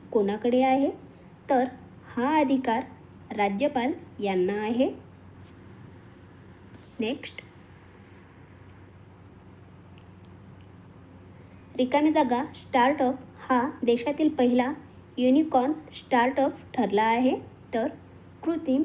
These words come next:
हा स्टार्टअप देशातील पहिला युनिकॉर्न स्टार्टअप ठरलेला आहे. नेक्स्ट, भारतातील किती पान स्थळांचा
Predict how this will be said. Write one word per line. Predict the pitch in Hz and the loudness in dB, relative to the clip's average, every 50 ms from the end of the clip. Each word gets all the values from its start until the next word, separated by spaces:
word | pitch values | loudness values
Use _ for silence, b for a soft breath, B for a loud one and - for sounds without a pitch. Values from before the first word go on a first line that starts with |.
| - - - | -2 -6 -12
हा | - - 269 254 247 - - - - - - | -4 0 0 2 2 0 -4 -10 -18 -20 -20
स्टार्टअप | - - - - 247 277 311 - 254 240 294 - - - - 233 | -18 -4 -2 0 2 2 2 0 0 -2 -2 -6 -12 -12 -8 -4
देशातील | 214 214 214 233 220 226 262 285 | -4 -2 -2 -2 -2 -2 -4 -4
पहिला | 269 277 254 233 233 214 226 311 - - - - - - - - - - - - | -2 0 0 0 0 0 -2 -4 -8 -12 -18 -20 -20 -20 -20 -20 -20 -20 -12 -4
युनिकॉर्न | 226 226 226 226 240 254 - 247 226 214 - - - - - - - - | -2 0 0 0 -2 -4 -2 -2 -2 -2 -4 -8 -12 -20 -20 -20 -20 -20
स्टार्टअप | - - - 220 208 196 196 - 233 311 - - - | -16 -6 -2 -2 -2 -2 -2 -4 -6 -6 -6 -10 -6
ठरलेला | - 226 190 185 180 180 180 190 196 | -6 -4 -4 -2 -2 -2 -2 -2 -2
आहे. | 208 208 220 240 247 277 370 - - - - - - - - - - - - - - - - - | -4 -4 -4 0 0 0 -2 -2 -8 -16 -20 -20 -20 -20 -20 -20 -20 -20 -20 -20 -20 -20 -10 -6
नेक्स्ट, | 226 214 269 - - - - - - - - - - - - - - - - - - - - - - - - - - - - - - - - - - - - - - - - - - - - - - - - - - - - - - - - - - - - - - - - - - - - - - - - - - - - - | -6 -6 -6 -8 -12 -18 -20 -20 -20 -20 -20 -20 -20 -20 -20 -20 -20 -20 -20 -20 -20 -20 -20 -20 -20 -20 -20 -20 -20 -20 -20 -20 -20 -20 -20 -20 -20 -20 -20 -20 -20 -20 -20 -20 -20 -20 -20 -20 -20 -20 -20 -20 -20 -20 -20 -20 -20 -20 -20 -20 -20 -20 -20 -20 -20 -20 -20 -20 -20 -20 -20 -20 -20 -20 -20 -20 -20 -20 -8 -4
भारतातील | 254 240 233 220 220 - - 302 302 285 262 262 285 311 - - - - - - - - | -2 0 2 0 0 0 -2 -2 -2 0 -2 -4 -4 -4 -8 -12 -18 -20 -20 -20 -4 -2
किती | 269 254 - - 302 320 330 - - - - - - - - - | -2 -2 0 0 0 0 0 -2 -8 -16 -20 -20 -20 -20 -10 -2
पान | - 240 240 277 311 | -2 0 0 0 -2
स्थळांचा | - - - - - - - - - - - - - - - - 240 233 247 269 254 254 240 269 | -2 -6 -14 -20 -20 -20 -20 -20 -20 -20 -20 -20 -20 -12 -4 -2 0 2 2 2 0 0 -2 -2